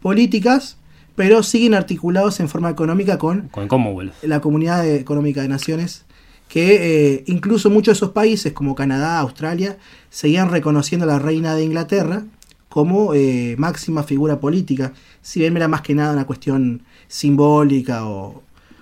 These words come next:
Speaker 1: o de representación nada más. Eh, pero estaba bueno porque vos decís, ¿cómo? Eh, las Naciones Unidas proponen independencia y después hay guerras de independencia, bueno.
Speaker 2: O
Speaker 1: porque
Speaker 2: crean países, como en el
Speaker 1: Claro.
Speaker 2: caso de Israel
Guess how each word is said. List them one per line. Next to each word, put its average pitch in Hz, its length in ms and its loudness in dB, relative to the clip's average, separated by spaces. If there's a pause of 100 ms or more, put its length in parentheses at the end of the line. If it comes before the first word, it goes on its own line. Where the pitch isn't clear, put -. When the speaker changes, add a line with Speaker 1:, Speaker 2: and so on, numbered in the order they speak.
(160)
Speaker 1:
o 135 120 0
de 139 140 2
representación 135 880 0
nada 120 200 -2
más. 113 320 -8 (520)
Eh, 117 600 -2
pero 139 160 0
estaba 175 340 0
bueno 160 260 2
porque 135 420 -2 (540)
vos 160 160 -4
decís, 151 400 -2 (640)
¿cómo? 135 420 -2 (200)
Eh, 131 140 -6
las 123 180 -4
Naciones 160 380 -4
Unidas 165 320 -2
proponen 165 380 -2
independencia 175 540 2
y 151 80 4
después 151 220 -2
hay 131 420 2
guerras 147 360 0
de 139 80 -2
independencia, 151 420 -2
bueno. 143 200 -2 (340)
Speaker 2:
O 131 80 0
Speaker 1:
porque 143 140 2
Speaker 2:
crean 131 220 4
países, 160 400 0
como 151 160 2
en 147 100 4
el 107 40 -2
Speaker 1:
Claro. 127 140 4
Speaker 2:
caso 131 180 0
de 131 360 2
Israel 110 760 0